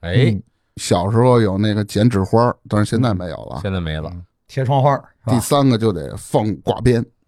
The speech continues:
Speaker 3: 放炮。
Speaker 2: 放炮。
Speaker 1: 现在放吗？
Speaker 3: 呃，吃饺子。
Speaker 1: 啊，吃饺子。
Speaker 2: 哎，就，就咱们就讲正，
Speaker 1: 嗯。
Speaker 2: 就，就是正常经历的历程都有什么印象深刻的啊？
Speaker 1: 哦。
Speaker 2: 然后吃饺子，是吧？还有什么？
Speaker 3: 看春晚。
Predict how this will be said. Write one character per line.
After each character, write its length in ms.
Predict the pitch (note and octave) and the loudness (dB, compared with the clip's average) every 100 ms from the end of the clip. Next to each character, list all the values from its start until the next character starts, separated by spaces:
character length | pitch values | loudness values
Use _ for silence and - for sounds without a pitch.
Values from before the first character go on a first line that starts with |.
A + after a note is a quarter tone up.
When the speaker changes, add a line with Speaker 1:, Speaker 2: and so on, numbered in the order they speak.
| _ _ | _ _
Speaker 3:
放 200 | - G#2+ | -6 -2
炮。 180 | B2 A2+ | 0 0
Speaker 2:
放 140 | A#2 G#2+ | 0 2
炮。 160 | G#2+ | 2
Speaker 1:
现 140 | - G#2+ | 0 -2
在 160 | G#2 | -2
放 220 | F2+ F#2+ E2 | -2 -2 -4
吗？ 120 | C#2+ | -4
Speaker 3:
呃， 280 | F#2+ G2 D2 | -4 -4 -6
吃 180 | - A#2 | -6 -2
饺 180 | G#2+ D#2 | 0 -2
子。 160 | F#2 F2 _ - | -6 -12 _ -16
Speaker 1:
啊， 100 | E2 | -6
吃 140 | C#3+ | -2
饺 20 | |
子。 120 | C3+ | 2
Speaker 2:
哎， 20 | C#3+ | 2
就， 0 | |
就 160 | D3 | 2
咱 160 | A#2+ A2 | 0 0
们 80 | F3+ | 0
就 100 | G2 | -2
讲 180 | - - F2+ | -4 -6 -6
正， 300 | - E3+ G#2 | 2 4 2
Speaker 1:
嗯。 40 | D2+ | 0
Speaker 2:
就， 100 | F3 | -6
就 140 | - | 0
是 60 | C3 | 2
正 220 | A#2 G#3+ | 2 2
常 180 | D3+ E3 | 2 0
经 180 | - A#3 | 0 2
历 140 | C4 | 2
的 100 | B2 | 2
历 160 | F3+ G3 | 2 2
程 200 | - A#2 | 2 2
都 80 | F#3+ | 4
有 100 | G2+ | 4
什 80 | G2 | 4
么 140 | F3 | 2
印 180 | D#3+ C3+ | 4 4
象 140 | A#2+ | 4
深 140 | G#2+ B2 | 4 2
刻 80 | A#2+ | 2
的 60 | F2 | 2
啊？ 140 | A#2 | 2
Speaker 1:
哦。 420 | B2 E2 G2+ A2+ D#2+ | 2 2 -4 -8 0
Speaker 2:
然 80 | B2+ | 4
后 140 | C#3+ | 4
吃 160 | B2+ F#3+ | 4 2
饺 160 | C#3 | 2
子， 80 | A2 D3+ - - | 4 2 0 0
是 40 | |
吧？ 240 | C#3+ C3+ A#2+ - | 2 2 0 0
还 80 | D#3 | 2
有 60 | |
什 60 | D#3 | 4
么？ 160 | D3+ C3 _ _ _ _ _ | 2 0 _ _ _ _ _
Speaker 3:
看 240 | - C#3 G2+ | -2 0 2
春 160 | E3 | 2
晚。 320 | E3 F#2 C3 | 2 4 2